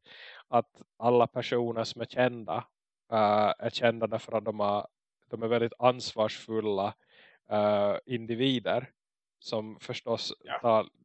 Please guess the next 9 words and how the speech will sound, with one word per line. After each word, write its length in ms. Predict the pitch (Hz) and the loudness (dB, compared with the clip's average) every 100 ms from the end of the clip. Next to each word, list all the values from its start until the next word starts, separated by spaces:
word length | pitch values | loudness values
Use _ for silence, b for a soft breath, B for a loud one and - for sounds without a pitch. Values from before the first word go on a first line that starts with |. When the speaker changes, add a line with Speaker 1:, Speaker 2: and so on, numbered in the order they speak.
| - - | -18 -4
Speaker 1:
har 180 | 117 117 | 0 2
liksom 320 | 117 - 110 | 0 -8 -4
haft 260 | 110 - 117 | -4 -4 -6
en 120 | 107 | 0
väldigt 260 | 123 120 | 0 0
djuplodad 880 | 110 117 127 120 113 113 113 95 104 | -4 -4 -4 -4 -4 -4 -2 -4 -4
och 140 | - 113 | -6 -2
genomgående 720 | 117 110 110 107 104 107 107 | -2 -2 -4 -2 -2 -2 -6
tanke 580 | - 127 117 - - | 0 0 0 -6 -8